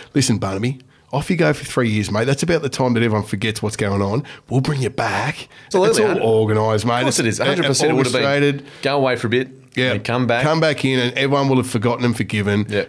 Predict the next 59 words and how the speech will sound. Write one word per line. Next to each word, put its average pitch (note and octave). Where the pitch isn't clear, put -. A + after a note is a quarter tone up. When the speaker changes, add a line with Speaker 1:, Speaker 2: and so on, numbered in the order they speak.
Speaker 1:
And C#3
this F#3+
is F#3
what D3+
I A#2
mean. A2
This D#3+
is -
what's E3
wrong A#2
with A#2
our G#2
country, G#2
mate. G#2+
Where B2+
these D3+
people C3+
are A2
running A2
it A#2
who A#2+
are A#2
all C#3
morally B2+
corrupt. B2
Speaker 2:
Corrupt, A#2+
yeah, F#3
that'll B2
do. A#2
Speaker 1:
So, C3
um, C3
<laughs> -
I A2+
don't B2
know G2+
where G2+
I G2
went G#2+
with G#2+
that. C3+
Uh, C#3+
but, D#3+
uh, E3+
look, F3+
what G3
we've E3+
decided, C#3
Tim, D#3
is C3
we C#3+
spoke D#3+
to C#3+
Jake C3
a A#2
few B2
weeks A2+
ago, A#2+
Jake B2+
Budge. C3+